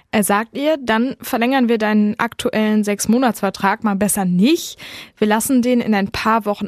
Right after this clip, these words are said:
auslaufen. Du siehst zu, dass du wieder gesund wirst. Und wenn alles wieder in Ordnung ist, kommst du wieder und dann stelle ich dich auch sofort wieder ein."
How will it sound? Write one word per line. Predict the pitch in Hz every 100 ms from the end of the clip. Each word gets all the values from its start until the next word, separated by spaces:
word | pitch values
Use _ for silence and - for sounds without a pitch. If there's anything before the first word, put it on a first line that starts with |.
| -
auslaufen. | 185 190 202 - 214 226 285 294 285
Du | - 320
siehst | 381 214 175 -
zu, | 196 214
dass | 214 196
du | 214
wieder | 202 190
gesund | 196 240 269 196
wirst. | 220 - - - - - -
Und | 220
wenn | 208 -
alles | - 269 294
wieder | 220 214
in | -
Ordnung | 254 196 -
ist, | 214 - -
kommst | - 208 -
du | 196
wieder | 220 320 330
und | - 262
dann | 254
stelle | 240 247 247
ich |
dich | 262 240
auch | 208
sofort | 220 233 208
wieder | 214 -
ein." | 170 -